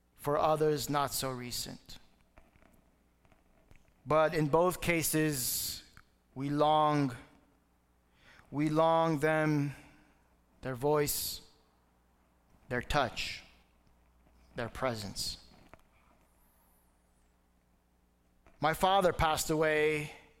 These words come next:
two and a half years ago. And I think of him often, all the time. And I wish that I could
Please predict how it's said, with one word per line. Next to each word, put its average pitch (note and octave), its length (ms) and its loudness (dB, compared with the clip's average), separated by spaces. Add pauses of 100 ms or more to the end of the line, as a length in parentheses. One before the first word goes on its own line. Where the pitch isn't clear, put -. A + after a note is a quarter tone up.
(180)
two E3 200 0
and D#3+ 80 2
a D3+ 40 2
half C#3+ 220 -2
years D3 320 -2
ago. A2+ 300 -8 (1700)
And C#3+ 120 0
I D3+ 120 0
think F3+ 280 -2
of D#3 140 0
him D#3 220 2
often, C#3+ 540 -2 (1700)
all D#3+ 200 0
the C#3 120 -8
time. G2+ 320 -10 (1800)
And D3+ 100 -4
I E3 120 2
wish F#3+ 420 0
that D#3+ 160 2
I E3 180 4
could D3+ 400 -2